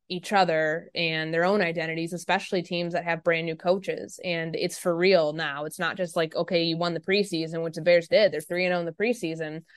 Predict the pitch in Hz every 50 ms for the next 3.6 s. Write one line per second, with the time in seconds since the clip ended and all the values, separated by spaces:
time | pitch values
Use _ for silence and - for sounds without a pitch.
0 | - - - _ - - 208 202 208 196 196 190 214 208 190 196 180 175 170 170
1 | 170 - 180 160 160 160 165 160 147 143 170 170 190 - 180 180 175 170 185 180
2 | 180 185 175 170 170 170 - 208 185 170 165 170 - - 185 170 - - 180 165
3 | 165 165 165 170 170 - - 165 160 160 160